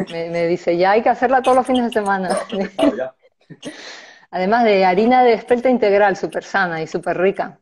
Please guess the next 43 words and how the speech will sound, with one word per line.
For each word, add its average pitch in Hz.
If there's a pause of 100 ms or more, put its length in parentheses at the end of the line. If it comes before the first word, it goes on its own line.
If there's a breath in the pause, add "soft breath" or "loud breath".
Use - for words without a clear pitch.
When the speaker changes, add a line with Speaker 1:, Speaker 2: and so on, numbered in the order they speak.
Speaker 2:
Anda. 220 (440 soft breath)
Speaker 1:
He 180
hecho 185
un 202
par 190
de 240
ellas, 233
he 208
hecho 190
algún 185
arrocito 185
negro, 202
alguna 170 (120)
a-, - (200)
arroz 170
con, 170
de 165
gambitas 170
así 175
muy 180
rico. 202
Em, 151 (520)
¿qué 185
más? 180
Tortillas 170
de 165
papas, 175
que -
me 156
encantan, 185
me 156
salen 165
muy 170
ricas 165
además. 165 (680)
Y 190
bueno, 185
me 180
entretengo, 180
hago 175
mi 190
propio 185
chocolate, 190